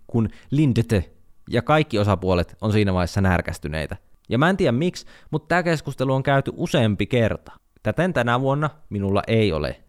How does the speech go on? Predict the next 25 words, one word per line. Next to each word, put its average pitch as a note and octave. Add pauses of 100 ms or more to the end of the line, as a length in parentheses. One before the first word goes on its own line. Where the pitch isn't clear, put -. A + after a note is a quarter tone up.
Lindetin F2 (480)
joulukalenteria. D2 (400)
Tällä F3
kertaa C#3
mulla B2+
on A#2 (280)
tavallaan G#3+
kaksi -
kalenteria, E2
tai G#2
toinen F3
on G2+ (400)
mulle C3
ja F#2
Miisalle F2+
puoliksi, D#2
et -
mulla G2
on G#2+
yksi -
ja B2
puoli G#2+
kalenteria. D2
Se A2+
puolikas F3+